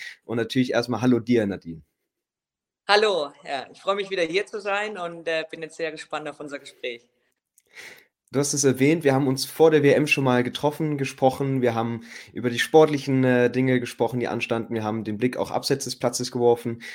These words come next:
Speaker 1: Räumen wir das jetzt erstmal auf, du hast sicherlich den Großteil der W M und natürlich vor allem die deutschen Spiele verfolgt. Wie fällt jetzt erstmal so dein Fazit aus? Wie ist deine Gemütslage zu dem, was du von der Nationalmannschaft in den drei Spielen, die es jetzt nur waren,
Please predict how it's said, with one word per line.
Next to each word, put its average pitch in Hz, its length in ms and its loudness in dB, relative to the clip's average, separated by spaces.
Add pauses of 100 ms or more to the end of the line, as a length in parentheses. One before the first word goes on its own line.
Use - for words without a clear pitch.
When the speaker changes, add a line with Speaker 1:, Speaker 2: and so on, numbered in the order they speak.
(260)
Speaker 1:
Räumen 165 180 6
wir 170 80 6
das 147 180 2
jetzt 135 160 0
erstmal 131 480 0
auf, 147 320 2
du 143 80 0
hast 131 160 0
sicherlich 135 400 -2
den 127 140 0
Großteil 127 340 0
der 123 140 0
W 123 80 2
M 123 260 0
und 123 120 -4
natürlich 120 340 -4
vor 110 100 -6
allem 110 80 -4
die 110 100 -4
deutschen 135 360 2
Spiele 135 260 -2
verfolgt. 120 560 -2 (460)
Wie 151 120 4
fällt 156 360 6
jetzt 151 180 2
erstmal 135 320 2
so 127 140 -2
dein 120 180 2
Fazit 104 640 -4
aus? 92 300 -6
Wie 143 80 0
ist 147 160 -6
deine 131 200 2
Gemütslage 120 640 -2
zu - 160 -6
dem, 120 320 0
was 110 180 -4
du 104 200 -6
von 110 180 -10
der 101 300 -6
Nationalmannschaft 107 760 -4
in 98 120 -6
den 104 260 -6
drei 107 220 0
Spielen, 113 460 -4
die 101 100 -6
es 101 120 -4
jetzt - 280 -4
nur 107 200 -6
waren, 95 260 -6